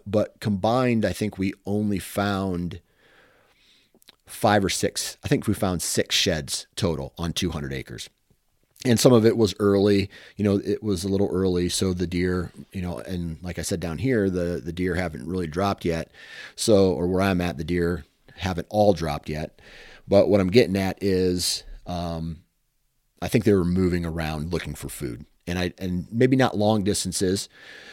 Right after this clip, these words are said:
but where did I find these sheds? Okay. So the first two sheds that I found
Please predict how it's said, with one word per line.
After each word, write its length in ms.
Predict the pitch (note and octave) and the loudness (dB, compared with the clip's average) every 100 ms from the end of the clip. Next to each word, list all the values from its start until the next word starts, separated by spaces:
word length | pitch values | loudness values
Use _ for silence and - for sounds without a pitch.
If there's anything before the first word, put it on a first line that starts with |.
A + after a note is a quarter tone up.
| - - | -20 0
but 400 | A2 A2 G#2 - _ - | 8 10 8 2 _ -10
where 340 | G2 A2+ D3+ | 2 6 6
did 100 | D#3 | 8
I 100 | A#2+ | 6
find 360 | - G2+ F2+ C#2+ | 6 2 2 -4
these 140 | C#2 | -6
sheds? 440 | - G1+ G#1 - - _ _ | -6 -8 -10 -12 -14 _ _
Okay. 360 | - - F2 E2+ | -12 -6 -4 -2
So 140 | - | 0
the 100 | F#2+ | 0
first 360 | - D#3 F#3 - | 2 4 4 2
two 160 | - C3 | 0 2
sheds 460 | - A2 G#2+ F#2+ | 4 6 6 4
that 120 | F#2+ | 0
I 80 | F#2 | 0
found 600 | E2 - F2 D#2+ E2 D#2+ | -2 -4 -2 -2 -4 -8